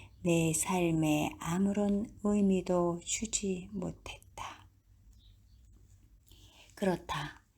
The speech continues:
그것은 참으로 강한 영향을 주었고 어리석은 일이었다.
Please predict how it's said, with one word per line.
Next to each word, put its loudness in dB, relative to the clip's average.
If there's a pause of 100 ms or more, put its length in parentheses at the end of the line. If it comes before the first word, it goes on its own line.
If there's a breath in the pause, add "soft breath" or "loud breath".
(240)
그것은 6
참으로 4
강한 2
영향을 2
주었고 -2 (400 loud breath)
어리석은 2
일이었다. -6